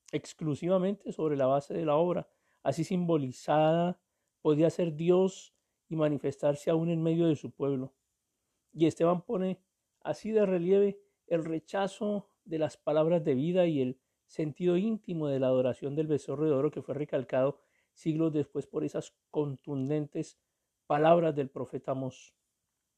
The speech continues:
Con todo tenían nuestros padres en el desierto el tabernáculo del testimonio, hecho conforme al diseño celestial, y la sola gracia de Dios simbolizada por el sistema levítico permitió que el pueblo fuera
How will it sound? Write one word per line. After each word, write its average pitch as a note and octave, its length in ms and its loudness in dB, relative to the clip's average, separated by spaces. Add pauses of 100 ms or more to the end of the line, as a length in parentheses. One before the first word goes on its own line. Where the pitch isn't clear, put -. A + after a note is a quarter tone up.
(1000)
Con G3 220 4
todo A3+ 240 8
tenían G#3+ 300 0
nuestros F#3+ 300 -4
padres F#3+ 360 0
en F#3+ 80 -6
el D#3+ 100 -4
desierto D#3 400 -4
el E3 80 -8
tabernáculo D3 580 -2
del C#3 140 0
testimonio, C3 720 -6 (420)
hecho C#3 220 -6
conforme C3 480 -4
al B2 100 -4
diseño D3 380 -4
celestial, - 600 -8 (440)
y C#3 100 -4
la C3 120 0
sola C#3+ 260 0
gracia D3 440 0
de B2 140 0
Dios C3+ 380 -2
simbolizada C3 720 -4
por C#3 160 -2
el B2 140 -2
sistema D#3 580 -6
levítico D#3+ 640 -6 (1080)
permitió D3 440 0
que E3+ 60 0
el F3 100 -2
pueblo F3+ 320 -2
fuera F#3 400 -2